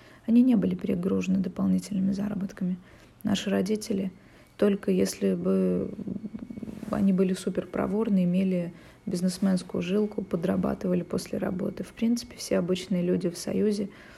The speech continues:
зарабатывали достаточно, чтобы им хватало на важное. Мы с вами работаем сейчас и живем в другом мире.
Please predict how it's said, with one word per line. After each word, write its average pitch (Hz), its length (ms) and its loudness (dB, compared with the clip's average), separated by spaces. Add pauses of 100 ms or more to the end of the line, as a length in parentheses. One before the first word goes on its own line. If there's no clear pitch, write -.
(440)
зарабатывали 185 760 0
достаточно, 185 640 -2
чтобы 185 320 -2
им 180 100 4
хватало 190 480 -2
на 185 180 2
важное. 196 460 -4 (560)
Мы 226 120 6
с 233 140 -2
вами 190 240 2
работаем 196 480 0
сейчас 190 380 -6
и 190 40 0
живем 190 300 2
в 180 40 0
другом 190 320 2
мире. 190 400 2